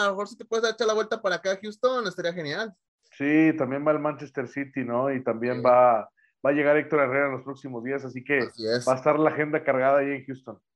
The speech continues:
Speaker 1: Sí, sí,
Speaker 2: Como
Speaker 1: sí,
Speaker 2: siempre.
Speaker 1: ya, de hecho acá ya, este, con hinchas de, del Houston Dynamo ya estamos organizando para ir a recibirlo a, al aeropuerto, ya estamos buscando una señora Lozano también acá para que
Speaker 2: Ah.
Speaker 1: le entregue flores y todo. No, no, no, no, estamos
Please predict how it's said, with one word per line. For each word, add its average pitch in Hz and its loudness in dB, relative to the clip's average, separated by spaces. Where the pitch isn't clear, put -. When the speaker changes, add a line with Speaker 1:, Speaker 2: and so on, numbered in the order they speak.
Speaker 1:
Sí, 139 6
sí, 156 8
Speaker 2:
Como 143 4
Speaker 1:
sí, 135 -2
Speaker 2:
siempre. 147 6
Speaker 1:
ya, 135 4
de 147 4
hecho 190 2
acá 180 4
ya, 170 6
este, 123 -4
con 123 -4
hinchas 143 0
de, 135 6
del 120 0
Houston 147 0
Dynamo 147 0
ya 127 2
estamos 139 -4
organizando 127 -4
para 117 2
ir 117 2
a 127 4
recibirlo 127 -4
a, 113 0
al 113 -2
aeropuerto, 123 -2
ya 127 0
estamos 139 -2
buscando 139 -4
una 147 0
señora 139 -2
Lozano 127 -2
también 123 -6
acá 123 -6
para 120 -2
que 107 -4
Speaker 2:
Ah. 113 -16
Speaker 1:
le 110 -6
entregue 113 2
flores 117 4
y 110 -8
todo. 110 4
No, 143 4
no, 139 2
no, 127 -2
no, 117 -4
estamos 123 -6